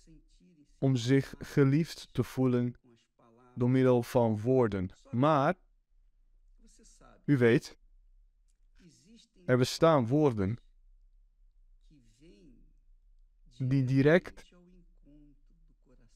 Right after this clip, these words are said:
tot de behoefte van het gekwelde hart komen. En er bestaan ook woorden die de behoefte behagen van degenen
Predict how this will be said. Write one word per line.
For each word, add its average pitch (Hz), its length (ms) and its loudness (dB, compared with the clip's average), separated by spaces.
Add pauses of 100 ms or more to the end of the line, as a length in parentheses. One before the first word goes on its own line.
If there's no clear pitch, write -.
(380)
tot 160 300 -2 (260)
de 131 460 0 (120)
behoefte 143 680 -2 (120)
van - 420 -2
het 123 320 -2
gekwelde 139 600 0
hart 131 460 -2
komen. 98 420 -2 (840)
En 135 140 -2
er 135 80 0
bestaan 151 480 0
ook 139 220 -4
woorden 123 720 -2 (1200)
die 131 480 -4 (480)
de 135 180 -6
behoefte 131 920 -2 (720)
behagen 123 480 -2
van 120 180 -2
degenen 127 720 -2